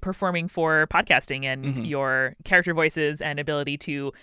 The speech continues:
Speaker 1: you know, use your tone to telegraph who's talking. I just realized that there's almost never been an example in Campaign two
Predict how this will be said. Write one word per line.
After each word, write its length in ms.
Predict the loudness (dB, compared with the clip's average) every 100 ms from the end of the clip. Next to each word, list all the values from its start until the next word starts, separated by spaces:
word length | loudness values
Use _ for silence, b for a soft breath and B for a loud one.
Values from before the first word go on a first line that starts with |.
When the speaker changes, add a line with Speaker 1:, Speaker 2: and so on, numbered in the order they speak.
| b _ _ -20 -18
Speaker 1:
you 360 | -16 -10 -10
know, 60 | -8
use 220 | -6 -4
your 80 | -4
tone 340 | -2 -2 -2 -4
to 60 |
telegraph 720 | -2 0 0 4 4 4 -2 -16 b b -2
who's 280 | 0 0 0
talking. 480 | 2 2 0 -6 -10 b b
I 80 | 2
just 180 | 2 2
realized 260 | 2 2
that 60 | 0
there's 180 | -2 2
almost 320 | 0 0 0
never 320 | -2 2 2
been 220 | 2 -2
an 240 | -4 -6 -6
example 420 | -6 -2 -2 -2 -4
in 100 | -6
Campaign 360 | -6 -6 -8 -8
two 440 | -4 -2 0 -2